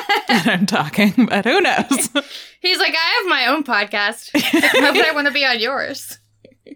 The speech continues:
Speaker 1: Yeah, exactly.
Speaker 2: So this is episode four oh eight, which means that the corresponding area code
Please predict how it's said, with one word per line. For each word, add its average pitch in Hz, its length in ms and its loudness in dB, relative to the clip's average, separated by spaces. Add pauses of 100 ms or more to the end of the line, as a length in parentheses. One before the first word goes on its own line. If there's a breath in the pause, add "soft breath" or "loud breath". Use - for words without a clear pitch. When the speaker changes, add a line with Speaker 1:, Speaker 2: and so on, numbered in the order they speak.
Speaker 1:
Yeah, - 400 -4
exactly. - 580 -2 (680 loud breath)
Speaker 2:
So - 160 -4 (200)
this 440 160 0
is 466 140 -4
episode 392 400 0
four - 180 0
oh 453 300 4
eight, - 400 -2
which - 200 -4
means 359 360 0
that 302 300 -2
the 277 120 -2
corresponding 233 640 -2
area 196 280 0
code 233 440 -4